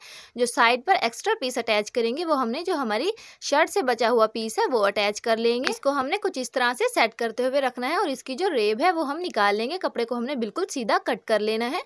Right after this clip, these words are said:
अक्सर जो हमारी ड्रेसेस वगैरह से कपड़े बचते हैं वो उनकी चौड़ाई फ्रॉक के लिहाज से कम होती है, तो आप इस तरह से फ्रॉक की साइड पर, फ्रंट साइड पर आप प्रिंटेड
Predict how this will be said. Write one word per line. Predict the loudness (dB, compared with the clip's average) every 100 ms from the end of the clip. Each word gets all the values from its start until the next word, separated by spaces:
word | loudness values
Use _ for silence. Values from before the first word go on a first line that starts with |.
| -8
अक्सर | -6 -2 0
जो | 0
हमारी | 0 0 0
ड्रेसेस | 2 2 2 -4
वगैरह | 0 2 2
से | 0 -2
कपड़े | -2 0 0
बचते | -2 -2 -2
हैं | -2
वो | -2 -2
उनकी | -4 -6
चौड़ाई | -4 0 0 0
फ्रॉक | 2 2 2
के | 0
लिहाज | 0 0 0
से | -2 -2
कम | 2 2
होती | 0 -4 -2
है, | 0
तो | 2 2
आप | 2 0
इस | -10 -2
तरह | 0 0
से | -2 -4 -6 -18 -20 -16 2
फ्रॉक | 4 4
की | 2 0
साइड | 4 4 2
पर, | 0 0
फ्रंट | 0 -2 -2 2
साइड | 2 2
पर | 2 4
आप | 4 2
प्रिंटेड | -2 -2 -2